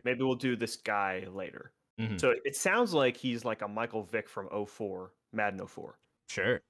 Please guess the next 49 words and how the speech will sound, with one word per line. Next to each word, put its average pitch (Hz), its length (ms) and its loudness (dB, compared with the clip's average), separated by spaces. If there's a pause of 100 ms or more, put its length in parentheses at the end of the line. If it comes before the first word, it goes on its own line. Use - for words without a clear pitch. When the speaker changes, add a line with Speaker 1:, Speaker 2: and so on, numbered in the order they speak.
(120)
Speaker 2:
Yeah. 90 160 -2
Speaker 1:
Like 101 120 -2
a 117 40 2
cheat - 340 -4
code. 90 320 -2
Speaker 2:
Yeah, 107 200 2
yeah, 90 200 -2
yeah. 85 100 -2
Speaker 1:
Right? 110 240 2 (160)
Speaker 2:
Yeah. 87 180 -4 (300)
Speaker 1:
Okay. - 240 -6 (160)
So - 120 -4
he's 123 100 2
a, 120 40 0
he's 117 240 -2
a 117 40 2
Speaker 2:
Hundred 107 160 0
percent. 98 140 -10 (440)
Speaker 1:
Mike 127 220 0
Vick 113 360 0
type 101 260 -6
character, 101 320 -6
but 127 80 2
he's 139 120 4
not 120 180 4
a 101 60 4
real 104 260 0
boy. 92 400 -6 (220)
Speaker 2:
Yeah. 110 220 0 (500)
Speaker 1:
He's 117 100 -2
just 113 180 -4
a, - 120 -2 (120)
a 104 140 -10
made 110 220 0
for 104 80 -16
the 98 60 -14
game. - 220 -16 (140)
Okay. - 140 -16 (300)
Speaker 2:
Yeah. 98 80 -2
Speaker 1:
Interesting. - 280 -10 (540)
Okay. 127 200 -2 (340)
So 135 120 0
what 135 140 8
are, 135 240 6
I'm, 139 280 0
like, 123 340 -4 (680)
thinking 160 300 -6
here. 95 500 -14 (1300)
Um, 104 640 -8